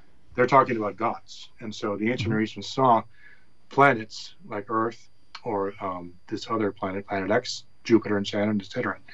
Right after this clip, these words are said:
Speaker 1: as gods, which sometimes came into conflict with each other. And so when people look at these, uh, ancient Near Eastern texts, you're supposed to,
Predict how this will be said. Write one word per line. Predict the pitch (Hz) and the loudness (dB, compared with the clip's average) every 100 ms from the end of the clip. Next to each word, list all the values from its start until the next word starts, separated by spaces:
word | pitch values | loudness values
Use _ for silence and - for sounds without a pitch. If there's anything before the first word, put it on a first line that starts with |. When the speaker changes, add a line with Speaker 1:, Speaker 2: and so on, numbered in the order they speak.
| - - - - | -14 -14 -14 2
Speaker 1:
as | 117 113 | 4 4
gods, | - 165 120 104 | 6 6 6 2
which | 101 | -2
sometimes | 117 107 113 107 | -2 0 0 0
came | - 113 | -2 -2
into | 101 98 | -2 0
conflict | 120 135 107 | 0 0 -4
with | 98 | -6
each | 87 - | -8 -8
other. | 87 85 - - - _ _ - | -10 -12 -16 -20 -20 _ _ -10
And | 110 | -6
so | - 123 | 2 2
when | 113 | 4
people | 139 147 120 | 4 4 6
look | 117 143 | 6 6
at | 120 - | 4 2
these, | 113 104 - | 2 2 0
uh, | 104 104 | -4 -2
ancient | 110 107 104 | -2 -4 -2
Near | 104 | -4
Eastern | 101 - | -4 -2
texts, | 147 147 - - - - - - _ _ - | 0 0 0 -8 -10 -12 -20 -20 _ _ 2
you're | 113 | 2
supposed | - 120 139 143 - | 4 6 6 4 2
to, | 107 | 0